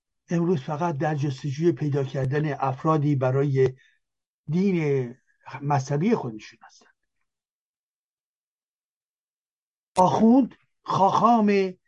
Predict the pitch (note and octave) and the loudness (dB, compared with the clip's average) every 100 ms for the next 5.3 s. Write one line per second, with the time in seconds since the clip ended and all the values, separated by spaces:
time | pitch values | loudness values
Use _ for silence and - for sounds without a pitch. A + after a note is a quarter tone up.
0 | _ F3 G3 E3 G3+ F3 G#3+ A3+ C4+ E3+ | _ 0 0 2 0 0 0 0 -2 -4
1 | C3 - _ _ _ _ _ _ _ _ | -10 -20 _ _ _ _ _ _ _ _
2 | _ _ _ _ _ _ _ _ - F#3 | _ _ _ _ _ _ _ _ -2 0
3 | G3 D#3+ C#3 D#3+ D#3 E3+ E3+ D#3+ D3+ C#3 | 0 -4 -6 -6 0 2 2 0 -4 -6
4 | C#3+ D3+ E3 C#3 D3 D3 D3+ C#3+ C3 C3 | -4 -2 -2 -2 -2 -2 -2 -2 -4 -6
5 | - C#3+ | -6 -4